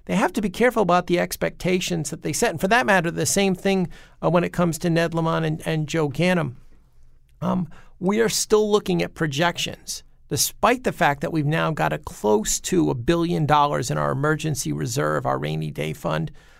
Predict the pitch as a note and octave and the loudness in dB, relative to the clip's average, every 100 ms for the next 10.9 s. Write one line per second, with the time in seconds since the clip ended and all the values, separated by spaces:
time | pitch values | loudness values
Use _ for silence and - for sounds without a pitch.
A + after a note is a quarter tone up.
0 | - - D3 D3 D#3+ E3 F3 C#3+ D#3+ D#3 | -12 -2 0 0 -2 -4 -2 -2 -4 -4
1 | D3+ D3+ - D#3 D3 D3+ - D3+ - D#2 | -4 -4 -4 -2 -2 -4 -4 -4 -4 -4
2 | G#1+ E2 E2 - E2 D#2 F#2 - - - | -4 -6 -8 -8 -6 -4 -6 -8 -12 -12
3 | - - G3+ - - D3+ - C3 C#3 - | -6 -4 -4 -6 -4 -2 -2 -2 -4 -14
4 | _ _ - D3 D#3+ D#3+ E3+ F#3 F#3 F#3+ | _ _ -6 -2 0 -2 0 2 2 0
5 | D#3+ C#3 - - - B2+ D#3+ C#3 D#2 D2 | -2 -2 -4 -6 -6 -4 -2 -2 -2 -2
6 | D2+ D2+ - E3 - - C#3+ C#3 - - | 2 2 2 -2 -2 -2 0 -2 -4 -14
7 | - _ _ _ - E3+ F3+ G#3 A#3 A#3+ | -20 _ _ _ -14 -4 -2 0 0 0
8 | - E3+ - G3 E3+ D#3+ E3 D3+ - - | -2 -2 0 2 2 -2 -4 -4 -6 -2
9 | G3 G#3 - - - - D3 D#3 E3+ F3+ | 0 0 -4 -10 -20 -8 -2 2 2 2
10 | F3 D#3 - - - C#3+ D#3+ - - | -2 -8 -16 -20 -6 0 0 -2 -12